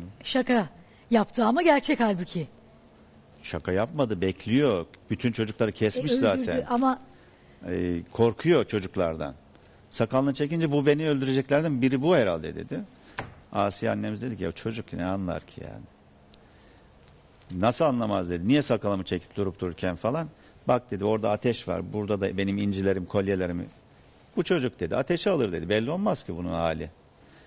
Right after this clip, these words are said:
Speaker 2: Koydu ateşten kolyeleri. Musa Aleyhisselam çocuk ama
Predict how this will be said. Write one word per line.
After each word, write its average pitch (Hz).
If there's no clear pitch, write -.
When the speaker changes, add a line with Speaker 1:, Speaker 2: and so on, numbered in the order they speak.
Speaker 2:
Koydu 127
ateşten 107
kolyeleri. 104
Musa 98
Aleyhisselam 90
çocuk 98
ama 147